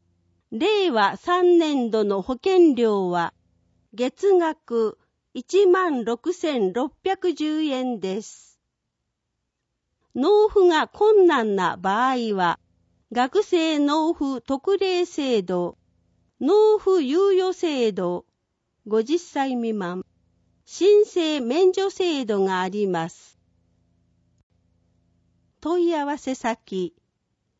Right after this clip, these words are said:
市民窓口か窓口グループ。電話、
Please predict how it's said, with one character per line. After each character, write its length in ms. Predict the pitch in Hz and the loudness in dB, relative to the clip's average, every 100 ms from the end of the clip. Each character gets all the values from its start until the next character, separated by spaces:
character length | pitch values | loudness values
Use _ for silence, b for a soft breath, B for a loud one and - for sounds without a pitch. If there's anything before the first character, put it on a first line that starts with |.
| _ | _
市 280 | - - 415 | -12 2 4
民 340 | 392 320 208 | 4 2 0
窓 320 | 208 233 311 | -2 -4 -4
口 320 | 269 269 - 240 | -6 -8 -10 -10
か 300 | - 196 - | -4 -4 -2
窓 340 | 220 359 403 | -6 -2 0
口 320 | 370 370 330 | 0 -2 -4
グ 180 | 254 262 | -4 -4
ル 240 | 247 220 202 | -2 0 -2
ー 20 | |
プ。 380 | _ 175 175 - _ _ _ _ _ _ _ | _ -8 -8 -8 _ _ _ _ _ _ _
電 440 | 185 214 226 220 190 | -8 -2 -2 -2 -2
話、 220 | 170 | -6